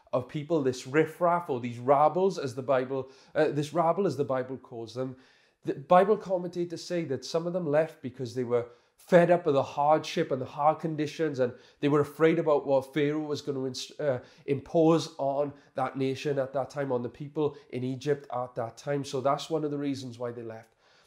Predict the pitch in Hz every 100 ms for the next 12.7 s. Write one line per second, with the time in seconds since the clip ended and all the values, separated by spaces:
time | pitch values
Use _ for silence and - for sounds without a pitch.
0 | _ - 156 160 - 156 151 147 160 156
1 | 147 156 143 156 151 156 151 139 139 139
2 | - _ 151 139 143 156 - 143 143 131
3 | 139 135 151 156 160 165 - 156 156 156
4 | 151 156 147 127 120 127 - - _ 139
5 | 139 143 139 143 - 139 131 131 131 131
6 | 120 - 156 147 143 151 156 131 123 139
7 | 127 120 - 135 123 131 127 123 139 123
8 | 131 147 160 - 147 147 139 - - _
9 | - 143 135 120 120 - _ _ - 120
10 | 120 135 127 156 170 220 220 208 185 _
11 | _ _ 160 160 170 - 143 147 147 139
12 | 143 139 143 139 139 139